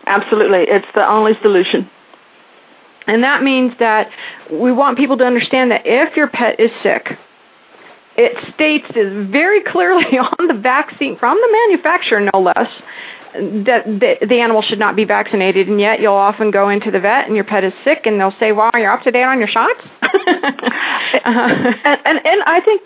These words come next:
Speaker 1: uh, if I can in-, interrupt you, um, on that. I think it's, it's more than just being ill. It, I mean, w-, basically, the reason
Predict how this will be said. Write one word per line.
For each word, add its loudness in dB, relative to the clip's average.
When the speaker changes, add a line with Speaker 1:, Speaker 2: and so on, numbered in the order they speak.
Speaker 1:
uh, 2
if 0
I 2
can 0
in-, 0
interrupt 2
you, 2
um, 2
on 0
that. 2
I 4
think 0
it's, 0
it's 2
more 2
than 2
just -2
being 2
ill. 4
It, 2
I 4
mean, 2
w-, 2
basically, 2
the 2
reason 2